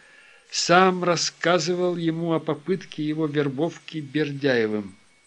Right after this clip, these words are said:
Но в то время Сергей уже был тайным агентом. Итак,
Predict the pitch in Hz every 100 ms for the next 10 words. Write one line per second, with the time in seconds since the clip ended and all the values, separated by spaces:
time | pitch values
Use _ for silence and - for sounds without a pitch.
0 | _ _ _ _ _ _ _ 95 - 117
1 | 127 160 190 - 165 143 143 180 175 175
2 | 151 127 175 180 - _ _ 143 151 147
3 | 151 139 139 123 127 110 92 - - _
4 | _ _ _ _ - - - - - -
5 | 196 208